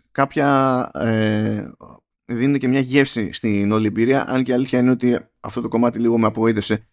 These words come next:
Έχει, τέλος πάντων, μπορούμε στη δημιουργία χαρακτήρα να κάνουμε κάποια επιλογή που πηγαίνει πακέτο με το να έχουμε έναν αδιανόητα τεράστιο φαν για την παρτάρα μας, ο οποίος δεν το βουλώνει ποτέ, ας πούμε, και ώρες-ώρες γίνεται ενοχλητικός. Αλλά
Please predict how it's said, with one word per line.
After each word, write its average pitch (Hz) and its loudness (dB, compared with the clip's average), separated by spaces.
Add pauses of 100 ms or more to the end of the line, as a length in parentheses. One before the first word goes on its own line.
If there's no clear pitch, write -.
(440)
Έχει, 143 0
τέλος 143 -4
πάντων, 139 0
μπορούμε 139 2
στη 127 -6
δημιουργία 113 0
χαρακτήρα 131 0
να 120 0
κάνουμε 113 -2
κάποια 110 -4
επιλογή 101 -2
που 113 -4
πηγαίνει 143 0
πακέτο 123 -2
με 139 0
το 131 0
να 123 2
έχουμε 143 -2
έναν 151 -2
αδιανόητα 139 0
τεράστιο 143 0
φαν 151 0
για 135 -4
την 131 -4
παρτάρα 127 2
μας, 87 -6
ο 110 -2
οποίος 160 -2
δεν 147 -2
το 147 0
βουλώνει 131 4
ποτέ, 101 -2
ας - -10
πούμε, 123 -6 (340)
και 151 2
ώρες-ώρες 170 2
γίνεται 175 -2
ενοχλητικός. 151 -2
Αλλά 147 0